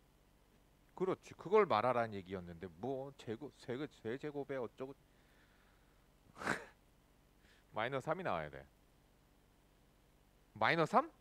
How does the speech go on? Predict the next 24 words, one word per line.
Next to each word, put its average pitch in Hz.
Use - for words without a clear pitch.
아, 113
뭐야? 131
마이너스 147
A라고 127
그랬니? 139
나한테? 123
삼이라고 202
그랬니? 87
어, 90
A. 85
어, 78
미안. 92
내가 98
세제곱하고 180
뇌, 107
뇌가 117
왜 98
이렇게 107
됐지? 127
마이너스 156
A가 143
세 160
근의 143
합이야. 127